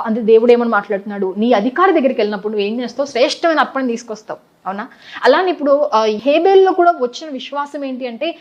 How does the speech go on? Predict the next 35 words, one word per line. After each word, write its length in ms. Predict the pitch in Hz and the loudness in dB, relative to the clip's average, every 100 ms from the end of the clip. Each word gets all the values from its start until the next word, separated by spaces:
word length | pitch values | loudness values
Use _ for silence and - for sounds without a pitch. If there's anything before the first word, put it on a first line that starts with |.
| - | -10
"ఈ 160 | 208 220 | -8 -8
శ్రేష్టమైన 600 | - 208 214 - 233 220 | -8 -8 -8 -6 -6 -4
అర్పణను 560 | 202 - 226 220 202 | -8 -8 -8 -8 -8
తీసుకెళ్ళి 640 | 196 196 - 220 196 190 202 - | -8 -12 -8 -6 -4 -6 -8 -4
దేవుని 260 | 190 190 226 | 0 0 0
దయను 300 | 196 208 240 | -4 -4 -4
పొందుకొని 520 | 233 202 190 190 185 | -4 -6 -8 -10 -10
నేను 160 | 190 190 | -10 -8
మరలా 280 | 185 190 | -8 -6
ఆయనతో 480 | 202 190 185 202 247 240 - | -6 -6 -12 -10 -10 -12 -12
కలుసుకుంటాను, 600 | 185 180 - 185 185 185 | -10 -10 -12 -16 -14 -10
నేను 180 | 202 240 | -2 0
అన్-, 100 | 226 220 | -2 -2
మరలా 260 | 220 240 | 0 4
ఆయనతో 400 | 254 233 226 294 320 - | 4 2 0 0 0 2
ఏకం 340 | 202 254 320 311 | 4 4 2 -4
చేయబడతాను" 680 | 302 254 254 247 247 233 233 - | 2 2 4 -2 -4 -4 -6 -6
అని 160 | 196 233 | -2 0
విశ్వాసంతో 840 | 208 202 - 247 294 302 294 277 | 0 -4 2 4 2 0 -8 -8
తీసుకెళ్తే 720 | 214 214 - 240 220 196 202 208 - | -8 -10 -4 -2 -2 -2 -2 -4 2
దేవుడు 240 | 233 277 | 2 4
ఆ 40 | 254 | 2
అర్పణను 360 | 226 - 285 | 2 -4 -4
ఏం 140 | 262 262 | -2 -2
చేశాడంటండి? 640 | 277 269 247 233 226 285 302 | -6 -6 -8 -6 -4 -4 -4
అంగీకరించాడు. 760 | 214 381 427 370 311 - 233 180 | 2 4 4 0 -4 -4 -4 -4
అయితే 220 | 190 226 277 | -4 -2 0
ఒకటి 180 | 254 | -2
గుర్తుపెట్టుకోండి, 800 | 214 226 240 262 - 233 214 254 - - | -4 -6 -4 -4 -2 -4 -2 -4 -8 -2
మనుషులు 380 | 226 330 - 370 | 0 0 2 0
అర్పిస్తున్న 480 | 349 359 339 320 | 2 -2 -2 0
అర్పణల 440 | 277 - - 359 359 | 0 0 2 2 4
ద్వారా 240 | 330 330 | 6 6
మనం 280 | 330 311 294 | 4 2 2
దేవునితో 600 | 240 262 311 311 254 262 | 4 4 0 4 6 6